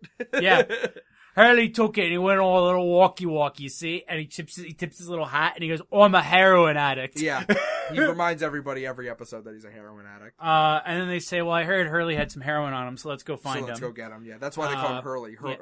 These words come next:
Speaker 1: hurl-, Hurlwin.
Speaker 2: 'Cause he, he hurls when he does too much drugs.
Speaker 1: He d-, he pukes. It's very sad.
Speaker 2: Um,
Speaker 1: He's addicted.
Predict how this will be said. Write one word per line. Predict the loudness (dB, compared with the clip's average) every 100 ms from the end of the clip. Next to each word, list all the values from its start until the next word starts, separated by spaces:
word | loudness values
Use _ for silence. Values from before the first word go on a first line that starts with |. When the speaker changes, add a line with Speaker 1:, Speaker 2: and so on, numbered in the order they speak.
| -10
Speaker 1:
hurl-, | -10 -10 -14 -14
Hurlwin. | -12 -10 -14 -20 -20 -12
Speaker 2:
'Cause | -12
he, | -12 -12
he | -12
hurls | -6 -4 -4 -6
when | -8
he |
does | -8 -10
too | -12
much | -10 -8 -8
drugs. | -8 -16
Speaker 1:
He | -16
d-, | -14
he | -16 -18 -20 _
pukes. | -20 -20 -20
It's | _
very | -20 -20
sad. | -20 -20 -20 -20 -20 _ _ -12
Speaker 2:
Um, | -8 -4 -4 -6 -6 -6 -8 -12
Speaker 1:
He's |
addicted. | -18